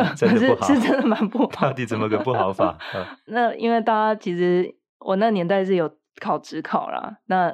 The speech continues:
Speaker 1: 现，现在也有，现在叫分科考试，还是有，
Speaker 2: 哦，
Speaker 1: 对。
Speaker 2: 这样。
Speaker 1: 嗯。
Speaker 2: <laughs> 哦，那，那年代的职考就是满分是一百，我英文其实是五科中，我是文组的，五科中是最差的，那时候大概只考了二十分那样子。<laughs> 对，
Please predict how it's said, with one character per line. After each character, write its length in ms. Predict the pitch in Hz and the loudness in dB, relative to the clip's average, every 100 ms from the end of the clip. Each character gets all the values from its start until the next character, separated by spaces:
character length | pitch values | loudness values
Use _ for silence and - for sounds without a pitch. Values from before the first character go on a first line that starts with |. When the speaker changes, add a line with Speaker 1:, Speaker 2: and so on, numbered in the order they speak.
| - | -4
Speaker 1:
现， 200 | - 156 | -4 0
现 100 | 196 | 2
在 80 | |
也 140 | 151 127 | 2 2
有， 100 | 117 | 2
现 120 | 131 | 2
在 40 | |
叫 100 | 131 | 2
分 160 | 127 127 | 0 0
科 140 | 117 120 | 0 -2
考 200 | - 90 | -2 -6
试， 140 | - | 0
还 160 | 233 277 | 2 4
是 100 | - | 4
有， 80 | - | 2
Speaker 2:
哦， 140 | 92 | 2
Speaker 1:
对。 140 | - 107 | 0 0
Speaker 2:
这 120 | - | -2
样。 60 | - | -10
Speaker 1:
嗯。 220 | - - 107 - - | -6 -4 -4 -6 -4
Speaker 2:
<laughs> 260 | 480 381 | 0 2
哦， 260 | 185 170 - - | 4 2 0 -2
那， 180 | 233 226 | 0 2
那 140 | 240 | 2
年 160 | 220 180 | 2 2
代 120 | 196 | 2
的 80 | 175 | 0
职 180 | 160 | -4
考 240 | 160 175 147 | -2 -2 0
就 120 | 165 | 0
是 440 | 170 175 160 143 - | 2 2 2 -2 -6
满 240 | 180 156 | -2 -2
分 160 | 190 196 | 0 0
是 80 | 202 | 0
一 100 | 180 | -2
百， 220 | 160 143 | -2 -4
我 120 | 151 | -2
英 140 | 165 185 | -2 -2
文 140 | 165 | -2
其 120 | 151 | -4
实 120 | 156 | -6
是 260 | 160 175 160 - | -2 -2 -2 -4
五 140 | 170 | -8
科 220 | - 185 | -4 -4
中， 240 | 175 180 170 | -2 -2 -2
我 60 | 160 | -2
是 100 | 202 | -2
文 200 | 160 151 | -2 -6
组 200 | 151 - | -12 -12
的， 180 | - 220 - - _ | -12 -16 -18 -20 _
五 120 | - | -10
科 200 | 165 190 | -4 -2
中 200 | 190 190 | 0 0
是 100 | 185 | -2
最 240 | 180 185 151 | -2 0 -2
差 260 | - 151 | -4 -8
的， 100 | 147 | -6
那 120 | 151 170 | -6 -4
时 40 | |
候 80 | 175 | -2
大 140 | 170 | -2
概 80 | 165 | -4
只 160 | 160 - | -6 -10
考 180 | 170 | -8
了 60 | 107 | -6
二 160 | - - | -6 -8
十 180 | - | -10
分 300 | - 185 190 - | -14 -14 -14 -4
那 80 | 196 | -2
样 140 | 180 | -2
子。 300 | 196 - - - - 370 _ | -6 -10 -20 -20 -18 -18 _
<laughs> 380 | _ - 427 330 | _ -6 -2 -2
对， 240 | - 160 | -4 -6